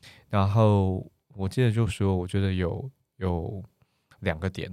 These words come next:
可以，可以去切入。呃，第一个点是内容，然后，呃，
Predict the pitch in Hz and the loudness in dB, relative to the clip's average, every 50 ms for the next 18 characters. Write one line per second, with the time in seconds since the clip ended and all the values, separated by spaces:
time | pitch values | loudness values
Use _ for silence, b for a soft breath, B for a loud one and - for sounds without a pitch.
0 | 95 - - 101 95 95 - - - 107 101 95 107 107 - - - 92 82 85 | -12 -10 -6 -6 -6 -6 -6 -8 -6 -6 -4 -4 -4 -6 -6 -6 -6 -4 -4 -2
1 | 90 90 101 117 _ _ - _ _ B B B B B B B B B B B | -4 -4 -6 -8 _ _ -20 _ _ B B B B B B B B B B B
2 | B B B B B - 110 104 104 101 98 101 104 - - 139 143 139 127 104 | B B B B B -6 -2 0 0 2 2 0 -2 -2 0 0 2 4 4 2
3 | 98 98 90 92 95 - - 107 101 98 95 92 87 - - - - _ _ _ | 2 0 -4 -4 -4 -2 -2 0 0 0 0 -2 -4 -4 -8 -10 -14 _ _ _
4 | _ - 131 143 135 104 90 98 95 - - - 110 107 - _ _ _ _ _ | _ -6 -2 0 0 0 0 -2 -4 -6 -8 -8 -10 -10 -12 _ _ _ _ _
5 | - 104 95 92 98 - 113 107 101 92 90 - 113 - b b b b b b | -12 -10 -10 -8 -6 -2 0 0 0 0 -2 -4 -8 -12 b b b b b b
6 | b b 98 95 92 104 | b b -10 -10 -10 -10